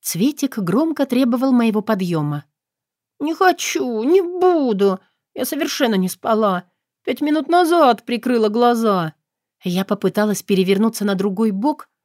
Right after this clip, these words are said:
но тут же была поднята в воздух. «Холодно!» законючила я, но тут же замолчала, вспомнив, что рядом студенты, а значит, нужно вести себя прилично.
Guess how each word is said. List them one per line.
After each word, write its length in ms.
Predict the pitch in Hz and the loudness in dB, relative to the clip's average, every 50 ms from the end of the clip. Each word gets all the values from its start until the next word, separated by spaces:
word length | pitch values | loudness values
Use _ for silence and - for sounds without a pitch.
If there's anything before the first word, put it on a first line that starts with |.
| _ _ _ _ _ - | _ _ _ _ _ -2
но 100 | 202 190 | -2 0
тут 220 | - 269 311 294 | 0 0 -2 -2
же 160 | 311 330 359 | 0 0 0
была 280 | 311 285 330 320 330 339 | 0 0 0 2 2 0
поднята 540 | 339 _ - 285 294 233 269 285 277 320 320 | 0 _ -2 -2 2 2 2 2 2 0 -4
в 120 | 311 302 | -2 -2
воздух. 540 | 302 254 190 156 139 147 151 143 - - _ _ _ _ _ _ _ _ | -2 0 0 0 -2 -4 -6 -6 -6 -12 _ _ _ _ _ _ _ _
«Холодно!» 1200 | - - 381 370 349 330 320 302 285 269 262 254 240 220 226 240 233 233 220 214 208 196 190 - _ _ _ _ _ _ | -2 2 2 2 4 2 0 0 0 2 2 2 2 2 0 0 2 2 2 0 0 -2 -4 -6 _ _ _ _ _ _
законючила 680 | - 175 180 - 196 185 185 185 170 - - - 175 175 | -4 -4 -2 0 0 2 2 0 0 -2 -4 -4 -2 0
я, 160 | 185 190 226 | 0 2 2
но 120 | 240 233 | 2 2
тут 180 | 220 240 240 202 | 2 -2 -4 0
же 100 | 214 240 | 0 0
замолчала, 880 | 226 254 269 269 302 320 320 - - - - 220 180 160 151 151 143 - _ _ _ _ _ _ | 2 4 4 4 4 2 -2 -4 -8 -6 -4 -2 -2 -2 -4 -6 -8 -12 _ _ _ _ _ _
вспомнив, 500 | - - - - 170 165 160 156 151 143 | -14 -14 -6 -2 -2 0 0 0 -2 -4
что 200 | - - - 185 | -6 -8 -4 -2
рядом 280 | 185 196 185 170 160 151 | -2 0 0 -2 -2 -4
студенты, 640 | - - - 185 160 196 285 294 262 - 160 147 - _ _ _ _ _ _ | -6 -6 -8 -4 0 2 2 2 2 0 -4 -8 -10 _ _ _ _ _ _
а 120 | - 180 175 | -2 -2 0
значит, 400 | 156 170 156 - - - - 175 | 0 -2 -4 -4 -6 -8 -4 -4
нужно 220 | 170 151 147 180 | -4 -2 -2 -2
вести 280 | 170 196 196 - - 247 | -2 -2 -4 -4 -6 -6
себя 240 | - - 233 262 | -4 -2 -2 -2
прилично. 720 | 262 - 294 302 262 247 202 160 - - - 185 160 156 | -2 -2 -2 0 0 0 -2 -4 -6 -8 -6 -6 -6 -6